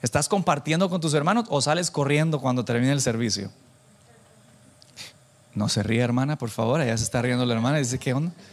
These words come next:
Yo creo que en casa hay un espacio para que tú puedas compartir con los demás. A mí me encanta que hagan pre-show.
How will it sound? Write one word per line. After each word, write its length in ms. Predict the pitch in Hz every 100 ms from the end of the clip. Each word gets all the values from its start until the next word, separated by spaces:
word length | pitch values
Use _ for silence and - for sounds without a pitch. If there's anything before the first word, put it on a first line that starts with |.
| - - - - 254 - - - - - - - - - -
Yo 180 | 139 175
creo 220 | 202 202
que 100 | 170
en 140 | 143
casa 320 | - 151 - 190
hay 80 |
un 80 | 170
espacio 720 | 143 - 165 170 - 113 123 - _ _ _ _ -
para 160 | 117
que 120 | 117
tú 200 | 117 143
puedas 280 | 135 156 151
compartir 480 | 143 123 127 - 139
con 160 | 127 120
los 100 | 92
demás. 420 | - - - - - - - - - - - - - - - - _ - - -
A 100 | 123
mí 120 | 175
me 80 | 185
encanta 300 | 180 175 170
que 80 | 160
hagan 180 | 156
pre-show. 420 | 131 165 - -